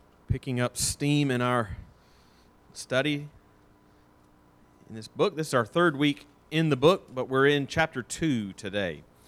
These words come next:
The first week was an overview of the whole book and its main themes. Last week we began in earnest in chapter one. If you missed either one of those and you want to catch up, you know, to what you've missed, uh, both of those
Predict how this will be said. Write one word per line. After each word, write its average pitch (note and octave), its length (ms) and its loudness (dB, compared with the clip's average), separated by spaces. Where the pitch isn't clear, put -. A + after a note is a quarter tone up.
The - 60 -20
first C3+ 300 0
week B2 180 -2
was A2+ 200 -6
an A2 80 -10
overview A#2 720 0
of G#2+ 140 -6
the G2 80 -6
whole A2+ 180 -4
book C3+ 340 -2
and A2 120 -4
its - 180 -12
main G#2+ 320 -4
themes. C#3+ 680 -4
Last A2 360 -2
week B2 180 -6
we A2+ 80 -8
began A2 480 -4
in A2 140 -4
earnest A2+ 400 -4
in G#2 100 -8
chapter G2+ 400 -4
one. F#2 460 -6
If - 120 -18
you C#3+ 80 -2
missed F#3 260 4
either F#3+ 180 4
one F3+ 160 4
of D#3+ 60 2
those D#3+ 320 4
and C#3 80 -6
you C#3+ 80 -2
want D#3 140 -2
to B2+ 40 -4
catch D#3 280 2
up, - 220 0
you C#3+ 120 -8
know, C3+ 140 0
to C3+ 120 -10
what C3+ 160 0
you've B2+ 260 -6
missed, D3+ 500 0
uh, G2 200 -8
both B2+ 400 -4
of B2+ 80 -10
those A#2+ 440 -2